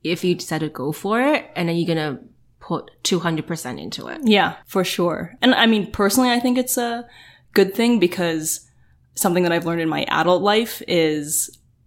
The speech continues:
Speaker 2: also to not hang on to things so much, but put in your two hundred percent.
Speaker 1: Mm.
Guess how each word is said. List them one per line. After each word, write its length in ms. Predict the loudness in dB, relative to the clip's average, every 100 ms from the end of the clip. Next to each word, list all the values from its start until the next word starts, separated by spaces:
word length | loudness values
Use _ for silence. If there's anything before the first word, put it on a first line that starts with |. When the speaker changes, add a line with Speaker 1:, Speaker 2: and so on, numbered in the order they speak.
| _ _ _
Speaker 2:
also 400 | 4 4 4 2
to 180 | 0 -2
not 400 | -2 -2 -4 -14
hang 380 | -14 -4 -2 0
on 200 | -2 -2
to 80 | -4
things 340 | -4 -4 -2
so 140 | -4 -2
much, 340 | -4 -4 -10 -14 -20 -14 2
but 240 | 2 2
put 160 | 2 6
in 160 | 6 6
your 100 | 2
two 180 | 2
hundred 200 | 2 2
percent. 560 | -2 -4 -2 -2 -4 -8 _ -4
Speaker 1:
Mm. 340 | -4 -4 -8